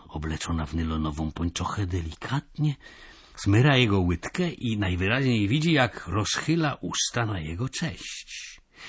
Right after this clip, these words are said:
Śniady folduje. Oldnik folduje. Mija spora chwila, czekają, aż staruszka podejmie decyzję. Potem dostaje znak. Sprawdza.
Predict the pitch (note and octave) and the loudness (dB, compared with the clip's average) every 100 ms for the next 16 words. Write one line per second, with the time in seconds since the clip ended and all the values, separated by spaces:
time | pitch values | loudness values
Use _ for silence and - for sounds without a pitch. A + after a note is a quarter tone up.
0 | - - - - B2 A#2+ A2 - G#2 F#2 | -18 -20 -8 0 4 6 4 4 4 4
1 | E2+ C2+ - - - _ _ _ - C3+ | 0 -2 -12 -20 -20 _ _ _ 0 2
2 | A#2 F2+ A2 - - _ _ - A2+ F#2+ | 4 4 2 0 -8 _ _ 0 2 4
3 | F#2+ C#2+ C2 - - _ - - - - | 2 0 -8 -16 -20 _ -20 -20 -20 -20
4 | - G#2+ D#3 A2+ - A#2 F#2 - B2 B2 | -4 0 2 0 0 0 0 0 0 0
5 | D#2+ - E2+ B2 B2 A2 - G#2 G#2+ G#2+ | -2 -4 -2 0 0 -2 -4 2 2 2
6 | - - - E2 D#2+ D#2 D#2 D#2 - C#2+ | 0 -6 -6 -4 -2 -2 -4 -6 -6 -8
7 | C2 C2+ - - _ _ - - - _ | -10 -14 -18 -20 _ _ -20 -20 -20 _
8 | F#2+ F#2 E2 E2+ - E2 D#2+ D#2+ C#2+ - | -4 -2 -2 -4 -4 -4 -4 -4 -8 -10
9 | - - _ _ _ _ - _ - - | -20 -20 _ _ _ _ -20 _ -4 -2
10 | - C3 A#2 E2 D2 - - | 2 6 6 4 -2 -10 -14